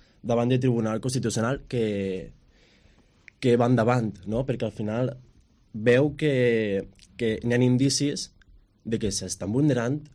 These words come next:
drets lingüístics de, de, de l'autonomia, de lleu-, de lleis educatives i també de la, de la nostra Constitució. És una llei de la vergonya, bàsicament. I al final el que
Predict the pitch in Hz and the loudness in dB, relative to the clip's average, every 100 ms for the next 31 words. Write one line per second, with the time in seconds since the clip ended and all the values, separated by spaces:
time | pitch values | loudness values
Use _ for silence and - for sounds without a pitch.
0 | _ _ - 101 135 160 117 139 - 104 | _ _ -8 -2 0 2 2 -2 -4 -8
1 | 82 - _ _ _ _ _ _ _ _ | -8 -14 _ _ _ _ _ _ _ _
2 | _ 98 98 101 101 98 95 95 107 143 | _ -8 -6 -6 -4 -4 -2 -2 0 0
3 | 160 180 - - 95 98 117 120 113 92 | 0 -4 -10 -14 -8 -2 0 0 -2 -6
4 | 95 110 127 110 117 139 123 117 131 - | -4 0 0 0 0 -2 -2 -2 -4 -8
5 | _ _ _ _ 151 135 139 135 120 120 | _ _ _ _ 2 4 4 4 2 0
6 | 147 139 123 117 110 110 107 107 135 127 | 0 0 2 0 0 -2 -2 -4 -6 -6
7 | 113 92 110 123 - _ _ _ _ _ | -8 -10 -10 -12 -14 _ _ _ _ _
8 | _ _ _ _ _ _ - 87 104 101 | _ _ _ _ _ _ -12 -6 -4 -2
9 | 98 104 123 131 - - _ _ _ _ | 0 2 2 0 -6 -20 _ _ _ _
10 | _ _ _ _ _ _ _ _ _ _ | _ _ _ _ _ _ _ _ _ _
11 | _ _ - 107 87 - 107 101 80 82 | _ _ -2 0 0 0 0 0 -2 -6
12 | 90 95 92 87 82 82 - _ _ _ | -4 -4 -4 -6 -8 -12 -20 _ _ _
13 | _ _ _ _ _ _ _ _ _ - | _ _ _ _ _ _ _ _ _ -10
14 | 104 101 101 101 110 113 | -6 -2 -2 0 0 0